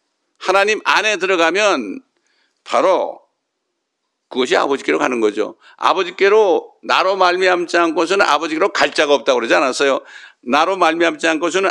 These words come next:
아버지께로 올 자가 없다고." 그랬어요. 자신이 아버지거든요. 그러니까 예수를 믿어 예수께로 가서 그 안에, 그분 믿음으로 그 안에 들어가면,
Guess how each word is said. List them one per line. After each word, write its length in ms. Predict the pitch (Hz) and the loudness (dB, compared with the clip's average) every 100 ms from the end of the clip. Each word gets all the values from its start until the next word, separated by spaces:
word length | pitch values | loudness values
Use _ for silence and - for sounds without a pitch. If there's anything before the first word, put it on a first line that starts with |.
| - | 0
아버지께로 540 | 143 151 143 180 180 - | -2 -2 -2 -2 -2 0
올 160 | 214 214 | 0 0
자가 260 | - 190 175 | 0 2 2
없다고." 240 | 143 147 | 0 -2
그랬어요. 420 | 131 113 117 113 - | -2 0 0 0 -4
자신이 360 | - 175 208 214 | -4 -4 -2 0
아버지거든요. 720 | 185 156 139 123 110 151 123 - - - | 0 0 -2 0 0 -2 -2 -6 -20 -10
그러니까 340 | - 190 220 202 | -2 -2 0 2
예수를 360 | 180 170 190 | 2 2 0
믿어 220 | 180 190 | 2 2
예수께로 400 | 170 160 - 185 | 2 0 0 -2
가서 400 | 185 139 143 185 | 0 -2 0 -2
그 120 | 156 165 | 0 2
안에, 380 | 156 175 190 - - - - | 4 4 2 0 -12 -20 -6
그분 320 | 156 180 165 | -2 -2 0
믿음으로 420 | 151 160 170 156 | 0 0 0 -2
그 120 | 156 | 0
안에 260 | 156 156 165 | 2 2 0
들어가면, 920 | 160 147 135 143 214 196 131 92 | -2 0 2 2 2 2 0 -6